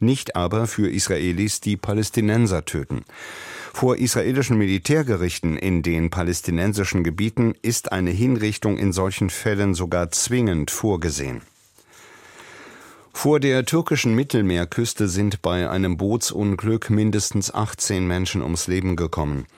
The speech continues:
Die türkische Küstenwache sichtete das Schlauchboot nach eigenen Angaben in der vergangenen Nacht nahe der Insel Bodrum. Es sei dann infolge schlechter Wetterbedingungen gesunken. Gerettet wurden einundzwanzig Menschen.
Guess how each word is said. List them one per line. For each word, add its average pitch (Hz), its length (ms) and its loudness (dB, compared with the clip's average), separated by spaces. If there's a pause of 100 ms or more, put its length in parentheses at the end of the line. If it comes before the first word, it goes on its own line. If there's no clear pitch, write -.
(560)
Die 85 80 -2
türkische 127 420 2
Küstenwache 101 640 0
sichtete 101 640 -2
das 95 220 0
Schlauchboot 101 760 -2
nach 92 140 0
eigenen 92 480 0
Angaben 95 600 0
in 87 120 0
der 90 120 0
vergangenen 98 600 2
Nacht - 400 -2
nahe 90 440 2
der 85 240 0
Insel 92 400 0
Bodrum. 90 600 0 (580)
Es 92 120 0
sei 104 200 0
dann 95 260 0
infolge 98 540 0
schlechter 98 420 0
Wetterbedingungen 95 920 2
gesunken. 90 580 0 (340)
Gerettet 92 560 0
wurden 98 320 2
einundzwanzig 95 800 0
Menschen. 87 400 0